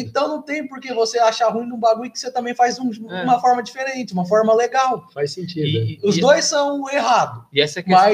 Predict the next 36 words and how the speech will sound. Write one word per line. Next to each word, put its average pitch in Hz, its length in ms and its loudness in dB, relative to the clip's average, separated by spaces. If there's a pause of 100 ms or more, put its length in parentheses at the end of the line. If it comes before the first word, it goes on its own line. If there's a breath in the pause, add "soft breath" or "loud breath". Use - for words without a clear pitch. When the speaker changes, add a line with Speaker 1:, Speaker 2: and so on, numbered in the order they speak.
Speaker 2:
questão 269 180 -4
Speaker 1:
é, 285 100 0
volta 247 320 0
pro 269 120 -18
mesmo 262 300 -8
Speaker 2:
É. 196 60 -2
Speaker 1:
raciocínio. 247 680 -10
Speaker 2:
E 147 60 2
essa 151 160 0
questão 180 300 -6
da 180 40 -4
exportação 165 480 -10
no 160 60 -16
Brasil 139 340 -10
é 139 40 -14
muito, 165 440 -18
é 120 80 -10
muito 151 320 -20
engraçada. 160 640 -8
Speaker 1:
É 156 140 0
importantíssimo. 185 1080 -2
Speaker 2:
É 220 120 6
importantíssimo, 147 600 -2
mas 151 240 -4
assim, 151 160 -20
é 135 60 -8
muito 180 220 -14
engraçada 170 420 -6
porque, 160 320 -18
por 160 140 -20
exemplo, 143 320 -18
quando 175 160 -8
vai 170 200 -8 (440)
exportar - 920 -6
pra 151 200 0
Índia, 117 520 -4